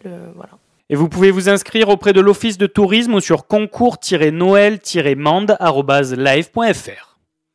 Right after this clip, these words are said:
Speaker 2: Les fêtes approchent et c'est l'heure de la séance famille du Café Ciné du Val d'Eau. Demain à quinze heures à la salle communale de Lanuéjol, le Café Ciné du Val d'Eau projettera le dessin animé La Prophétie des Grenouilles. Et avant la projection, à quinze heures, il y aura un goûter qui sera proposé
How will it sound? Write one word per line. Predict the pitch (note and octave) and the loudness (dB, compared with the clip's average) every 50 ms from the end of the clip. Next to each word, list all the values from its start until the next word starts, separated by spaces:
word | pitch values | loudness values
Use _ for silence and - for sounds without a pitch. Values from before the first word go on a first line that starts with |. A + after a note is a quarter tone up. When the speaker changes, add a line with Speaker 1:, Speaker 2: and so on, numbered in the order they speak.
| _ _ _ _ _ _ - _ _ _ _ _ _ _ _ _ _ | _ _ _ _ _ _ -20 _ _ _ _ _ _ _ _ _ _
Speaker 2:
Les | C3+ D3 E3 | -2 0 0
fêtes | - - G#3+ G#3 - G#3+ | 2 2 0 2 2 0
approchent | G3+ - - A3+ A3+ A3 - G#3 | 0 4 4 4 4 4 0 -4
et | |
c'est | F3+ - - F#3+ | -4 -2 2 4
l'heure | G3 G#3 G3 | 4 4 4
de | F#3 | 2
la | E3+ D#3 D3+ | 0 0 -2
séance | - - A#3 A#3 A3+ | -2 -4 -4 -6 -2
famille | - - A3 A3 A#3 A#3+ A#3+ F#3+ | -2 0 0 0 -2 -2 -2 -4
du | F3 E3+ | -4 0
Café | F3 E3 D3 - F3 | 0 0 0 0 -2
Ciné | E3 - - F3+ F#3 F#3 | -2 -4 -4 -2 -2 -2
du | D#3 C#3+ C#3+ | -2 -2 2
Val | F3 G3+ G3 F3+ | 2 2 2 2
d'Eau. | D3 D#3 E3+ G#3+ C4 | 2 2 4 4 2
Demain | A3+ G3 F#3 E3+ E3+ D#3 D3+ | 2 0 0 2 2 0 -2
à | D3 | -2
quinze | - - F#3 F3+ F3+ E3+ F#3+ | -2 -2 -2 -2 0 2 2
heures | G3 F#3 | 4 4
à | F3+ | 2
la | D#3 C#3 | 0 -2
salle | - - G3 G3 | -2 -4 -4 -4
communale | F#3+ - G3+ G3 G3 G3+ G#3 G#3 F3+ | -2 -4 -6 -4 -2 0 0 0 0
de | D#3+ | 0
Lanuéjol, | D3 D#3 F3+ G3 G#3+ G#3+ G#3 G3+ E3 G3 G#3 A3 A3 | 2 2 0 0 2 0 0 0 2 4 4 4 4
le | F3+ C#3+ | 2 0
Café | - C#3+ B2+ - C#3+ B2+ | -2 -4 -6 -6 -8 -10
Ciné | - - D3 D3 D3 C#3+ | -8 -6 -4 -4 -2 -2
du | C3+ C3+ | 0 0
Val | C#3 C#3+ C#3 D3 | 2 0 2 2
d'Eau | D3+ D#3+ | 0 0
projettera | D#3+ - - D3+ C3 D3 C#3 - - E3 D#3+ | 0 0 -2 0 0 0 -4 -2 0 2 2
le | D3+ C#3+ | 2 2
dessin | C3+ C3+ D#3 - - F#3 | 0 -2 -4 -4 -2 -2
animé | F3+ F3+ F3+ F#3 F#3 G3 G3+ G#3 | -2 -2 -2 -2 0 0 2 2
La | F3 C#3+ | 2 0
Prophétie | - - G#3 G#3 A3+ A3+ - - A#3 | 0 0 -2 -2 -2 -4 -6 -4 -2
des | G3+ F#3 | 0 0
Grenouilles. | D#3 C#3+ C#3+ C#3+ C3+ C3+ D3+ F#3 G#3+ A#3 - - - - - - - | 2 2 0 0 0 -2 -2 -2 -4 -6 -10 -16 -20 -20 -20 -8 -2
Et | D3+ E3 | 0 0
avant | E3+ D#3+ F#3 F#3+ | 2 2 2 2
la | F3 | 2
projection, | D#3+ - A3 F#3+ D3 C#3 - - - D#3+ F3+ | 2 2 0 0 0 -2 -4 -4 -2 0 2
à | G#3+ G#3+ | 2 2
quinze | G3 - E3 C#3+ C3 A2 A#2+ | 0 -2 -6 -8 -6 -4 0
heures, | B2+ C#3+ D#3+ E3+ | 0 0 0 -2
il | D3+ D3 | -4 -4
y | C#3 C3 | -4 -4
aura | B2+ A2+ B2 C3+ | -2 -2 -2 -2
un | C3+ C#3 | -4 -6
goûter | C#3 C3+ B2+ - D#3+ F#3+ | -8 -10 -6 -4 -4 -4
qui | - - | -4 -6
sera | - F3+ C3 C3+ C3 | -8 -4 -2 -2 -2
proposé | - - A3 - D3 C3 A#2+ E3+ A#3 | -2 -4 -4 -2 -4 0 0 0 0